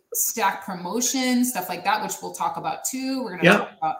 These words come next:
Speaker 1: advertising, all the things that we need to be preparing for.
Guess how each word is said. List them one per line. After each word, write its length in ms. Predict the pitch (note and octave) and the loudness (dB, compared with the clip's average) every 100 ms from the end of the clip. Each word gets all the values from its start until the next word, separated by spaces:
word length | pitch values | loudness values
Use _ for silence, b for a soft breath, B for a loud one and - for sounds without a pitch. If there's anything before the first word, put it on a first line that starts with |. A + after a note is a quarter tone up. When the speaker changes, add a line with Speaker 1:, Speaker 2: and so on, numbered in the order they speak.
| - | 0
Speaker 1:
advertising, 880 | B3 C4+ C#4 B3 B3+ B3 A#3+ A3+ - | 2 2 -2 -2 0 0 0 -4 2
all 300 | D4 F#4 F4+ | 4 4 0
the 160 | F4 - | -4 -6
things 520 | D4+ - B3 A3+ - | -6 -6 -8 -8 -8
that 120 | G#3+ | -4
we 80 | A#3+ | -2
need 200 | A#3+ C4 | 0 0
to 60 | A3+ | -2
be 320 | A3 G3 - | -6 -8 -12
preparing 600 | - - B3+ D4 F#4 D#4 | -10 -8 -4 -4 -2 -4
for. 500 | - - D#3+ E3 - | -4 -6 -4 -4 -6